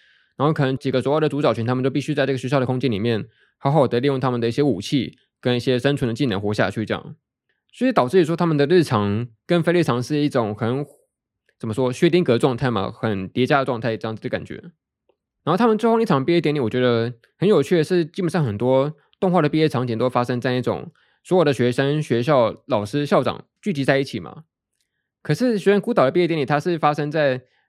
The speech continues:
呃，基本上大-，大家都死光光了，<laughs> 已经没有老师跟校长在了，然后只剩一群学生，他们可能自己独自办一个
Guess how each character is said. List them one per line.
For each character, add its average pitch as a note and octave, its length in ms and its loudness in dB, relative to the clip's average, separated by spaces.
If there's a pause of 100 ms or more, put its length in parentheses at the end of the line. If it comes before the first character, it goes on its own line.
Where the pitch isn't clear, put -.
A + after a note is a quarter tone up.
(120)
呃， - 100 -14
基 C3+ 100 -2
本 D#3+ 80 2
上 E3+ 120 2
大-， E3 200 2
大 F3 220 -4
家 F3 80 -2
都 E3+ 80 -4
死 B2+ 160 -8
光 B2+ 160 -4
光 B2 160 -2
了， A2+ 100 -2 (180)
<laughs> D#3+ 180 -18
已 C#3+ 40 -2
经 E3+ 120 4
没 G#3 80 2
有 F#3 80 4
老 A#2+ 160 2
师 D#3 100 -4
跟 D3 120 -2
校 D#3 140 0
长 G2+ 160 -2
在 A2 160 0
了， D#2+ 240 -4 (460)
然 D#3+ 80 -2
后 - 20 -2
只 D3+ 120 -4
剩 F#3 120 2
一 G3 60 4
群 F3+ 100 2
学 B2+ 160 0
生， C#3+ 140 0
他 D3 60 0
们 C3+ 120 0
可 B2 120 0
能 G#2+ 200 -2
自 A#2+ 140 -4
己 D#3 100 2
独 B2+ 160 0
自 C#3+ 140 0
办 C3+ 180 -2
一 C3+ 40 -4
个 A2+ 340 -2